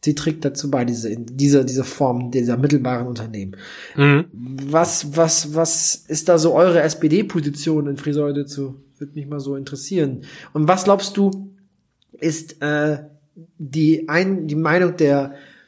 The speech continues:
Speaker 1: Bürgerinnen, die nicht unmittelbar betroffen sind zu diesem Vorhaben? Hast du da irgendwie Feedback so bekommen von Facebook, Leserbriefe oder was auch immer? Leserinnenbriefe?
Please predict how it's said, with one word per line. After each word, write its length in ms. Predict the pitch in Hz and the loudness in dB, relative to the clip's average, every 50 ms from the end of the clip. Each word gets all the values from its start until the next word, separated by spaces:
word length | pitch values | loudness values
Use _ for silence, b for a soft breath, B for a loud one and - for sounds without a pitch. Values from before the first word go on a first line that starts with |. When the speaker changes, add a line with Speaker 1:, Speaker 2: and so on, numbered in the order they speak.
| B B B B _ _ - | B B B B _ _ 2
Speaker 1:
Bürgerinnen, 600 | 160 175 190 202 196 175 190 196 196 196 160 147 | 4 6 6 6 6 4 4 4 2 2 0 0
die 100 | 156 151 | 0 2
nicht 460 | 156 156 - - - - - - - | 4 4 4 2 2 -2 -8 -6 -2
unmittelbar 800 | 175 156 156 151 156 143 147 135 127 139 147 - - _ _ _ _ - | 0 0 0 0 -2 -2 -2 -2 -2 -2 -6 -8 -16 _ _ _ _ -10
betroffen 400 | 147 - - 147 139 - 139 127 | -6 -4 -2 -2 -2 -2 -4 -6
sind 320 | 120 123 113 - - - _ _ _ _ _ | -8 -8 -10 -14 -16 -20 _ _ _ _ _
zu 140 | - - 151 | -4 -2 -2
diesem 220 | 139 127 127 127 | -2 -2 -4 -8
Vorhaben? 420 | - - 143 131 120 110 110 113 127 | -6 -4 -2 -2 -2 -4 -6 -6 -8
Hast 160 | 143 - 139 | -6 -2 0
du 20 | |
da 100 | 151 156 | 2 2
irgendwie 360 | - 165 160 160 156 151 147 | 4 4 4 4 4 4 2
Feedback 640 | 147 - - 190 - - - 202 202 214 214 214 208 | 2 0 -2 -4 -4 -2 2 2 2 2 0 -2 -2
so 120 | - 202 190 | -2 0 0
bekommen 600 | 190 185 190 - - 196 202 202 196 202 190 190 | 0 -4 -4 -2 0 0 0 -2 -4 -6 -8 -6
von 420 | - - 165 160 156 156 151 151 B B B B B B B B B | -4 -2 0 0 0 0 -2 -4 B B B B B B B B B
Facebook, 680 | - - 165 170 165 - - 170 170 170 165 165 165 - | -4 0 0 0 0 0 0 2 2 2 2 0 -2 0
Leserbriefe 680 | 143 151 160 170 170 156 147 147 151 170 170 160 - | 2 4 4 4 2 2 2 0 -2 -2 -2 -2 -2
oder 180 | 147 139 143 143 | 0 0 0 0
was 160 | 156 151 151 | -2 -2 -4
auch 80 | 139 123 | -4 -6
immer? 320 | 135 147 165 185 190 - - | -6 -4 -4 -6 -6 -10 -12
Leserinnenbriefe? 880 | 113 113 123 117 117 - - 151 139 120 - - 120 - - 196 196 | -12 -10 -10 -10 -10 -10 -10 -10 -10 -10 -12 -16 -18 -16 -14 -14 -14